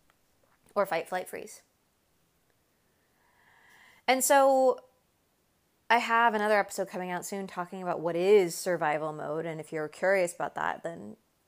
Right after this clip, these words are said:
definitely give it a listen.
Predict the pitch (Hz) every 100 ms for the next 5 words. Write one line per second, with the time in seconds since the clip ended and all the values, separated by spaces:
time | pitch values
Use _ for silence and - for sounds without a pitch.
0 | 202 190 165 - 175 - 156 151 175 _
1 | _ _ _ _ 165 214 202 170 160 170
2 | 240 - 175 151 160